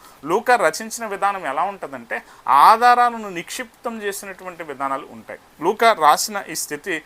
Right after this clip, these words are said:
అది రాసేటప్పుడు, ఇదిగిదిగో ఈ సమయాన, ఇలాగున, ఈ కాలం చొప్పున, ఈ వ్యక్తుల ముందు, ఈ పరిస్సేని ఇంట,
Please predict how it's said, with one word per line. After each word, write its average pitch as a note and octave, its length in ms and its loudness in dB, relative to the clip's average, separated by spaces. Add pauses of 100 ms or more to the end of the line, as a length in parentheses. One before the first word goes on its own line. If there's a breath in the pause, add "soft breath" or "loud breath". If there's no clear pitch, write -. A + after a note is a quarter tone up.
(240 loud breath)
అది C#3+ 160 0
రాసేటప్పుడు, F3+ 800 0 (180)
ఇదిగిదిగో F3 640 -4 (120)
ఈ F#3+ 100 -6
సమయాన, F3 640 -2
ఇలాగున, D#3+ 540 0 (300 loud breath)
ఈ F3 140 -6
కాలం G3 380 4 (100)
చొప్పున, D#3+ 380 -6
ఈ D#3+ 140 -8
వ్యక్తుల F3+ 400 -6
ముందు, D#3 340 -12 (280 loud breath)
ఈ F3+ 100 -2
పరిస్సేని F#3+ 640 0
ఇంట, D#3+ 300 -8